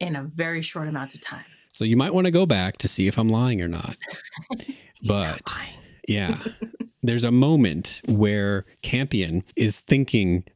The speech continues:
Speaker 2: of not fucking the world. <laughs>
Speaker 1: Yep, absolutely. He, he has his moment
Speaker 2: But the
Speaker 1: where he, he
Speaker 2: door,
Speaker 1: can
Speaker 2: which is
Speaker 1: Yeah.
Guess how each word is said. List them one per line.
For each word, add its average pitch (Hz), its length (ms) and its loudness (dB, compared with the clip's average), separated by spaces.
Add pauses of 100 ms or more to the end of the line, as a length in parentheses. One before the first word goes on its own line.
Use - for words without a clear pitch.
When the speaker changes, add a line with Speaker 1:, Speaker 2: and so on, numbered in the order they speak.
(120)
Speaker 2:
of 95 120 2
not 92 260 2
fucking 87 380 -2
the 80 60 -4
world. 85 340 -10 (120)
<laughs> - 720 2
Speaker 1:
Yep, 196 400 6 (260)
absolutely. 226 680 0
He, 208 420 0
he 180 140 -2
has 175 260 -6
his 220 140 0
moment 214 400 -2 (180)
Speaker 2:
But 117 300 -2
the - 80 2
Speaker 1:
where - 60 2
he, 95 40 0
he 110 60 4
Speaker 2:
door, 123 540 6
Speaker 1:
can - 80 -10 (800)
Speaker 2:
which 90 200 6
is 90 60 -2
Speaker 1:
Yeah. - 60 -4